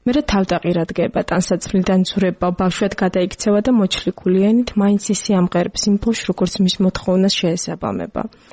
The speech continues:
ჩვენ ყველა ერთი გუნდი ვართ და ეს ერთიანობა გვაძლევს შესაძლებლობას, განვავითაროთ ცენტრი, რომელიც ბავშვების განათლებას ემსახურება. ოთხშაბათი, თექვსმეტი სექტემბერი.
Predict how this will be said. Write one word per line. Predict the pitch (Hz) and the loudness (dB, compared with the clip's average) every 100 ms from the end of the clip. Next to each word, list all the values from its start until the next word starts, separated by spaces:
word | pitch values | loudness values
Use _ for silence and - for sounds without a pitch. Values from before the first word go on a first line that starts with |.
| - _ | -20 _
ჩვენ | - 247 | -2 -2
ყველა | 247 196 190 208 | 0 0 2 2
ერთი | 190 - 175 | 0 -4 -4
გუნდი | - 208 - | -4 -4 -4
ვართ | - - - - - _ | -4 -6 -10 -20 -20 _
და | 190 | 0
ეს | 175 | 2
ერთიანობა | 202 - - 233 233 254 | 0 -2 0 2 2 0
გვაძლევს | 233 180 - 190 - | 0 0 0 -2 0
შესაძლებლობას, | - - 180 - - - - - - | 0 0 -2 -2 -4 -4 -4 -2 0
განვავითაროთ | 190 190 190 185 - 180 190 | 2 4 4 2 0 -2 -4
ცენტრი, | - - 220 240 254 | -2 0 2 2 0
რომელიც | 180 175 180 - | 2 2 0 0
ბავშვების | 185 180 - 190 214 | 0 0 -2 -2 -2
განათლებას | 185 180 - 180 - 175 | 2 0 0 -4 -2 -2
ემსახურება. | 190 180 - 170 - - - - - _ _ _ _ - | 0 -2 -2 -4 -4 -4 -6 -12 -20 _ _ _ _ -4
ოთხშაბათი, | 214 - - 185 - - - 240 | -2 0 0 0 -2 -10 -12 -8
თექვსმეტი | - 202 - 208 202 254 | -2 -2 0 0 0 0
სექტემბერი. | - - - - 226 202 | -2 -4 -4 -4 -4 -6